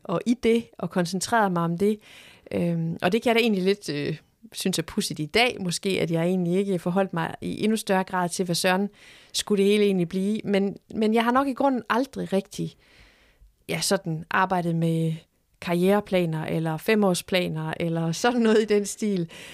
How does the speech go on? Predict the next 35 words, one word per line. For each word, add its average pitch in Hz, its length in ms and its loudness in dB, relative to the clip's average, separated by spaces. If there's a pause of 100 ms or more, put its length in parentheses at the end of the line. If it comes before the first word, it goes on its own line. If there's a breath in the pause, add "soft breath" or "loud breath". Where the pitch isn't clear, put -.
(140 loud breath)
Øh, 196 120 4
jeg 190 100 4
kan 220 100 2
da 220 40 -2
godt 254 160 2
nogle 262 160 2
gange 247 100 4
være 240 100 4
lidt 262 120 4
misundelig 247 520 2
på 196 100 0
dem, 202 260 2
der 220 80 0
er 185 400 -2
super - 400 -2
skarpe 214 380 2
til 226 180 -2
at 202 80 2
sige, 214 380 0 (140)
"Ja, 208 100 2 (140)
og 180 120 -4
om 185 120 2
tre 233 380 2
år, 170 140 2
så 214 140 0
er 202 120 2
jeg 190 180 0
der 214 200 2
og 160 80 -2
der, 190 180 2
og 160 160 -2
så 202 120 -2
har 190 140 0
jeg, 170 280 0 (500 loud breath)
så, 220 260 2